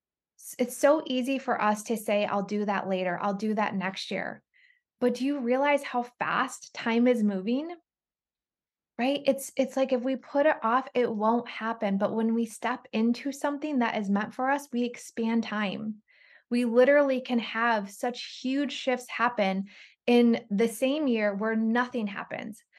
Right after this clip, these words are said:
It's like, pick your path. Or do you want to have a path where so much beautiful change and healing is happening,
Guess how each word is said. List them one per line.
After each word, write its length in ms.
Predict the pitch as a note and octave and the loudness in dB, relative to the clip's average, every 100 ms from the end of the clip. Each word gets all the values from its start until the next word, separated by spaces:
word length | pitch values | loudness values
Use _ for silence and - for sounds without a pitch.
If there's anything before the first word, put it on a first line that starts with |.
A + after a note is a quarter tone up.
| - - | -10 -4
It's 160 | A#3 | -2
like, 240 | B3+ B3 - | -2 -2 -4
pick 320 | C#4+ D4+ - | -4 -2 0
your 140 | C4+ | 0
path. 440 | B3+ A3 F3+ - _ | 2 0 0 -4 _
Or 60 | - | -4
do 140 | G3+ | -2
you 180 | A3 A#3+ | 0 0
want 400 | A3+ G#3+ A#3+ C4 | 2 2 2 0
to 80 | C#4 | -4
have 260 | A#3+ A3+ A#3 | -2 0 0
a 60 | |
path 400 | B3 G#3+ G3+ A#3 A3 | -2 -2 -2 -2 -2
where 120 | G#3 | -4
so 580 | G#3 - A3+ G#3 A3 A#3 | -4 -4 2 4 2 -2
much 360 | A3 G#3+ G#3+ | -2 -2 -4
beautiful 380 | - G#3 G#3 G#3+ | -6 -6 -4 -6
change 340 | G#3 G3+ G#3 G#3+ | -4 -2 -2 -2
and 140 | G3 | -4
healing 320 | G3 G3 G3+ | -2 -2 0
is 120 | G3 | -2
happening, 520 | G3 F3+ - C4+ D#4 | -4 -6 -2 -2 -2